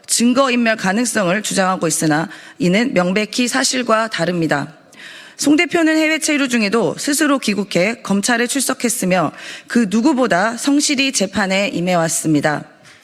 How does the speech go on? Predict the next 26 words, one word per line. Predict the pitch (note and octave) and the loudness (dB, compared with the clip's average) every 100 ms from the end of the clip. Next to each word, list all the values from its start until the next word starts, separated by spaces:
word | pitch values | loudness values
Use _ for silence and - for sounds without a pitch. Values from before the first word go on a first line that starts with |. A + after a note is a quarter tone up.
| - - - - - | -20 -18 -16 -8 -2
파리에서 | D#4 D#4+ D#4+ D4 | 0 2 0 0
오라고 | G#3+ G#3+ C#4 C#4 C#4 | 2 2 2 0 0
한 | D4+ D4 | 2 0
적도 | D4+ - | -2 -2
없는데 | F3+ G3+ G#3+ F#3 D3+ - - - | 0 0 0 0 -2 -4 -16 -6
"나는 | E3 F3 C#4 G#3 | -2 0 0 0
내 | F3 | 0
발로 | A#3+ C4 G#3+ | 0 0 0
왔다. | D3+ E3 C#3 - - - - - | -2 -4 -4 -6 -18 -20 -20 -6
내가 | E3+ E3+ A#3 - | -2 0 0 0
어디로 | E3 A#3+ D4 D4+ | -2 0 0 0
도망간다는 | G3+ G#3+ A3+ A3+ A3 A3 G3 | 0 0 0 -2 0 -2 0
말인가?"라는 | E3 F3+ F3 D3 - - - - - E3+ G3 B3+ - | -2 0 0 0 -4 -12 -20 -16 -2 -2 0 -2 0
그의 | A3+ A#3+ | 0 0
호소는 | C4 C#4 G#3 F3 B3 - - | 0 0 0 0 -2 -6 -6
바로 | F3+ F3+ F#3+ G#3+ - | -2 0 0 -2 -2
이 | G3 | 0
억울함을 | E3 E3+ G#3+ G3 E3+ A3 A#3+ | 0 0 0 0 0 -2 -2
대변합니다. | F3+ F3+ F3 D#3+ C#3+ C#3+ C#3 - - - _ - - - - - | -2 0 0 0 0 0 -4 -10 -20 -20 _ -20 -20 -18 -14 -4
송 | D4+ E4 | 2 2
대표는 | E4 E4+ D#4+ D4+ | 2 0 2 2
일 | D#4 | 0
심 | D4+ D4+ C#4+ | 0 0 0
재판에서 | A#3+ B3 A3 F#3 G#3+ D3+ - - - | 0 0 0 0 0 -2 -6 -16 -6
핵심 | - - D#4 D4 | -2 0 2 2
증거인 | A3 F#3+ F#3+ F3+ B3+ C#4+ | 2 2 2 2 0 -2